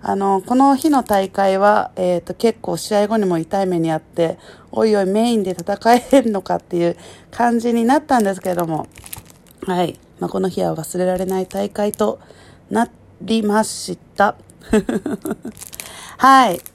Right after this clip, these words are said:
ていうね、ディーブイディーがまた今もパラパラ、えー、あの、う-、ん？売って、買っていただいてます。よかったら皆さんも、<laughs> はい、見てみてください。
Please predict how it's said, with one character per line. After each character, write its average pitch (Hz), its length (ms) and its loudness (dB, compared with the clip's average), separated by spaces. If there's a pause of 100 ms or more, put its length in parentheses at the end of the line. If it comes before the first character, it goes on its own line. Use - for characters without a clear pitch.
て 294 60 -4
い 294 160 2
う - 20 -2
ね、 277 200 0
デ 254 180 -2
ィ - 20 -2
ー - 20 -6
ブ 233 120 -2
イ 247 80 -2
デ 247 140 -6
ィ - 20 0
ー 220 40 0
が 208 60 -2
ま 190 160 0
た 196 140 0
今 208 180 -2
も 185 80 -2
パ 214 160 0
ラ 214 120 0
パ 190 120 -2
ラ、 165 220 -2 (260)
え 185 640 -2 (380)
ー、 180 80 -8
あ 175 60 -4
の、 170 260 -6 (1500)
う-、 180 60 -4
ん？ 196 140 -4
売 175 60 -2
っ - 20 -2
て、 - 340 -6
買 - 160 -4
っ - 20 -6
て 202 180 -2
い 208 40 -2
た 214 120 2
だ 202 120 6
い 202 80 2
て 196 100 0
ま 196 140 4
す。 156 260 -4 (120)
よ 190 100 -4
か 185 120 -2
っ 180 40 -6
た 180 160 -6
ら 175 100 -2
皆 185 240 2
さ 190 260 0
ん 180 120 -2
も、 151 240 -4 (300)
<laughs> - 320 -18
は 220 200 4
い、 170 80 -4
見 196 140 -4
て 190 140 -2
み 190 120 -2
て 175 140 -4
く - 140 -6
だ 208 160 2
さ 269 180 4
い。 - 120 -6